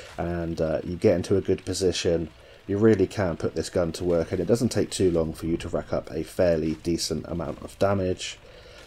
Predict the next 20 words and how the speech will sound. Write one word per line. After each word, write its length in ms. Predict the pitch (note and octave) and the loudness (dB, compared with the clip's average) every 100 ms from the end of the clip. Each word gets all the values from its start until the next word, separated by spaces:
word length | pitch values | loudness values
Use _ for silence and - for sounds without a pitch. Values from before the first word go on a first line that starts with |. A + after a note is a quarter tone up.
| - | -2
So 380 | - A#2 G2+ | 6 8 8
that 400 | F2 E2+ G#2 - | 6 4 2 2
Dragon 400 | - G2 F#2 F2+ - | 4 4 6 2 2
is 320 | F#2 F2+ F2 | 2 4 2
somehow 460 | - - G2 F2+ E2+ | 2 4 2 2 0
staying 540 | - F#2 F2 D#2+ - | 2 2 4 2 -2
alive. 760 | F2+ F2 G2 G2 F#2 F2+ F2 - | -4 2 4 6 4 2 0 -4
Our 180 | F#2+ F2+ | -2 -2
Barras 480 | - F2+ F2+ E2+ - | 0 2 2 2 -4
is 100 | - | -8
probably 440 | - G#2+ G2 F2 | -2 0 4 2
reloading 640 | E2+ F2 F2 E2+ E2+ E2 E2 | 2 2 4 2 2 0 -2
and 100 | E2 | 0
the 60 | |
light 180 | E2+ - | 0 -2
tank's 240 | - - | -6 -10
gone 240 | - E2+ D2+ | -2 -2 -2
in 160 | G2 F#2+ | -2 -2
on 140 | F#2 | -2
him. 340 | F#2+ F#2 F2+ | -2 -2 -2